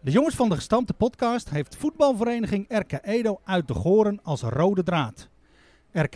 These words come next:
Edo is daarmee de eerste West-Friese voetbalclub met een eigen podcast. In deze tijd brengen wij een stukje R K Edo bij u thuis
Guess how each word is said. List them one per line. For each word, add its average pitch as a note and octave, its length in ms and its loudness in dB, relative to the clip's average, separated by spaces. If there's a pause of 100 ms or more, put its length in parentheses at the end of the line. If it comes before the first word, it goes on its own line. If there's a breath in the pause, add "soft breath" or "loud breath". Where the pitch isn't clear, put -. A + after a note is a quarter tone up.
Edo A3 380 2
is E3 200 0
daarmee D#3+ 600 0
de - 240 -12
eerste B3 540 -4
West-Friese F3+ 600 -4
voetbalclub G#3 600 0
met C3+ 160 -2
een C#3+ 80 -6
eigen E3 300 -4
podcast. - 640 -4 (580 soft breath)
In A#2 100 -12
deze C3+ 300 0
tijd A3+ 380 0
brengen D3 240 0
wij G#3+ 240 -2
een - 80 -8
stukje - 420 -4
R F#3+ 160 -4
K - 60 -18 (100)
Edo F#3 260 -2
bij C#3+ 200 -2
u A#2+ 180 -10
thuis A#3 540 -2